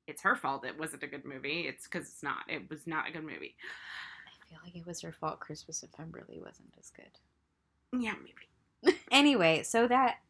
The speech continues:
Speaker 2: um, so for that reason, um, and among others, the fact that it's just crazy town,
Speaker 1: It is
Speaker 2: I,
Speaker 1: crazy
Speaker 2: I'm gonna
Speaker 1: town.
Speaker 2: say no, that I'm not gonna watch this one again. How about you, Hannah?
Speaker 1: <sighs> I'm really torn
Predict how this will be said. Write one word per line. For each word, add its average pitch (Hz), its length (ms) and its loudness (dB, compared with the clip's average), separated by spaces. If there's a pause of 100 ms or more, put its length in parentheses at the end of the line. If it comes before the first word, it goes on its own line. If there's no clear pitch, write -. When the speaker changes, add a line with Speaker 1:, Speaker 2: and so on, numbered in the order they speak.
Speaker 2:
um, 240 240 6
so 220 400 2
for 359 220 10
that 302 200 10
reason, 220 460 4 (500)
um, 190 440 6 (500)
and 220 300 2 (260)
among 226 440 4
others, 190 580 4
the 185 100 0
fact 175 280 2
that 190 100 -6
it's 170 160 -6
just 302 400 4
crazy 302 380 4
town, 170 500 2 (240)
Speaker 1:
It 233 100 0
is 196 60 4
Speaker 2:
I, 190 160 10
Speaker 1:
crazy 175 200 -2
Speaker 2:
I'm 180 120 2
gonna 175 140 -2
Speaker 1:
town. 143 80 -4
Speaker 2:
say 170 120 -4
no, 156 320 -8 (120)
that 170 100 -10
I'm 165 100 -8
not - 220 -10
gonna - 140 -12
watch - 200 -10
this - 180 -16
one - 120 -12
again. - 320 -14 (1000)
How 190 80 -6
about 190 140 0
you, 180 80 -2
Hannah? 170 300 -6
Speaker 1:
<sighs> - 1700 -14
I'm 226 160 -2
really 262 280 -2
torn - 480 -6